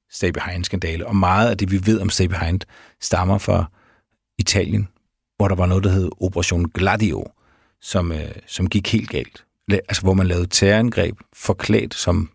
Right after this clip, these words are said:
kommunistisk terrorangreb, for netop at rykke befolkningen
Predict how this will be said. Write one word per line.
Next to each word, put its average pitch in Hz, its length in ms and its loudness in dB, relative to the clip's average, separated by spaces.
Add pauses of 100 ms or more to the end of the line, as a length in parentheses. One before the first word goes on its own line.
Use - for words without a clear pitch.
(140)
kommunistisk 110 640 2 (140)
terrorangreb, 80 520 -2 (200)
for 92 160 0
netop 80 360 0
at 87 140 0
rykke 85 280 -2 (200)
befolkningen 95 720 0